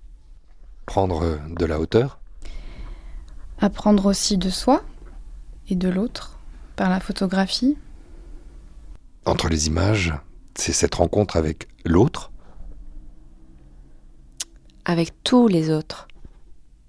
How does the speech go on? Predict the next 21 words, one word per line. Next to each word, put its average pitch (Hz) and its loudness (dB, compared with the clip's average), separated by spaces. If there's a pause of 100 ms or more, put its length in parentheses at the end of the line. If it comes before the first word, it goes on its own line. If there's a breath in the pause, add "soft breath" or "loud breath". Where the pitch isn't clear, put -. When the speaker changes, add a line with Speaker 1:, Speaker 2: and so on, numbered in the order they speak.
(1200 loud breath)
Speaker 3:
Entre 190 6
les 185 6
images, 226 4 (260)
euh, 180 -2
ce 170 -6
sont 175 0 (160)
les 180 6
autres, 214 2
c'est 180 2 (1080 loud breath)
un 196 10
lien, 196 8
euh, 170 2 (320)
intergénérationnel, 185 4 (560 soft breath)
c'est 190 4
des 190 8
rencontres 196 4
qui - 2
n'auraient 175 6
pas 196 2
pu 220 -2
se, 175 -2